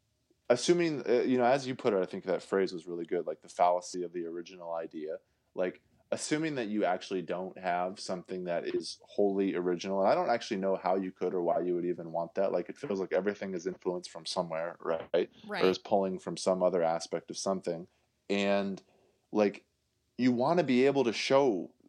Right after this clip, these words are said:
Speaker 1: those tracks. You wanna be able to show those influences and trace where your audience actually is. And so, like,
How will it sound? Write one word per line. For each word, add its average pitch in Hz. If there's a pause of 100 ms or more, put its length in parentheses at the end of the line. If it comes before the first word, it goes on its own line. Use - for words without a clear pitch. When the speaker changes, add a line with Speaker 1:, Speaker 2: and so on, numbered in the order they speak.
Speaker 1:
those 101
tracks. -
You 107
wanna 123
be 123
able 117
to 107
show 127
those 110
influences 101
and 92
trace 110 (260)
where 107
your 98
audience 101
actually 90
is. 104
And 85
so, 87 (320)
like, 98